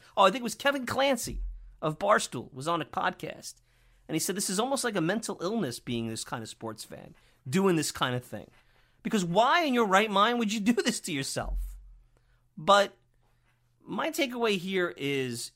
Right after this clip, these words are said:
you know, we could sit here and we could start doing the postmortem and talk about what this team needs. There's plenty of time for that in the offseason.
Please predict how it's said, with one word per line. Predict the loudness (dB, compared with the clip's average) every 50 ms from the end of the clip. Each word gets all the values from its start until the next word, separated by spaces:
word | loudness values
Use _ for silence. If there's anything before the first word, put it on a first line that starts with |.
| _
you | -12 -10
know, | -8 -6
we | -4 -4 -4 -2
could | -2 -2 -2
sit | 0 0 0 0 -2
here | -2 -4 -4 -4 -4 -4 -4 -4 -6 -6 -10 _ _ _ _ _ _ _ _ _
and | -4 -2 -2
we | -2
could | -2 -4 -6
start | -6 -4 -2 -2 -2 -2 -2
doing | -2 -2 -2 -2
the | -4
postmortem | -4 -4 -4 -4 -4 -4 -6 -6 -4 -4 -2 -2 -2 -4 -6
and | -8
talk | -8 -8 -8 -8 -6
about | -6 -8 -6
what | -8 -10 -10
this | -12 -14 -12
team | -10 -8 -6 -6 -4
needs. | -4 -6 -6 -8 -10 -12 _ _ _ _ _
There's | -2 0 0 0
plenty | -2 0 2 2 2
of | 2 0
time | 2 4 4 4 4
for | 2 -2 -4
that | -4 -4 -4 -4
in | -6
the | -4
offseason. | -4 -4 -4 -6 -8 -8 -6 -8 -8 -10 -14